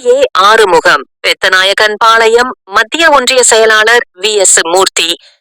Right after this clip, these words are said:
பெத்தநாயக்கன்பாளையம் தெற்கு ஒன்றிய செயலாளர் அன்பு ஏ மருதமுத்து, பொதுக்குழு உறுப்பினர் முத்துலிங்கம், ஒன்றிய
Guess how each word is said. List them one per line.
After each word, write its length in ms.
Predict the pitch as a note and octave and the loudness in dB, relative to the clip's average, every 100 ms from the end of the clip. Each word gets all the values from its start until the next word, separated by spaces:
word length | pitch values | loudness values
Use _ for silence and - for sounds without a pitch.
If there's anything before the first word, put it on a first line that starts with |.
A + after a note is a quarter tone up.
| _ | _
பெத்தநாயக்கன்பாளையம் 1300 | G#3+ G#3 A#3+ A3+ G#3+ G#3+ G#3 G3+ G#3+ G#3+ A3 B3 C#4+ | -6 -2 0 0 -2 -2 -4 0 0 2 0 0 -2
தெற்கு 300 | B3 A#3+ - D4+ | -2 -2 0 2
ஒன்றிய 320 | A#3 A3 A#3 | 2 2 0
செயலாளர் 640 | A3 A#3+ B3+ C#4 A3 D#3 - _ _ - | 2 2 2 2 2 0 -4 _ _ -4
அன்பு 440 | C#4 D#4+ C4 F#3 D3 _ G#3+ | -4 -4 -4 -4 -4 _ -6
ஏ 140 | G#3+ D3+ - F#3+ | -2 -2 -2 -6
மருதமுத்து, 760 | G#3+ C#4 C4+ A3+ F3 - D#3 C#3 - _ _ _ _ | -2 0 0 0 -2 -2 -4 -2 -6 _ _ _ _
பொதுக்குழு 560 | C4 C4 D#4 - A#3 C4 | -4 -2 -4 -2 0 2
உறுப்பினர் 560 | A3+ G3 A#3+ G#3+ G#3 A3 | 2 0 -2 -4 -2 -4
முத்துலிங்கம், 760 | E3 - - B3+ A3+ G#3 G#3 A3+ - - | -4 -4 -2 -2 0 0 -2 -4 -10 -4
ஒன்றிய 380 | A3 D#4+ F4+ | -2 -2 -2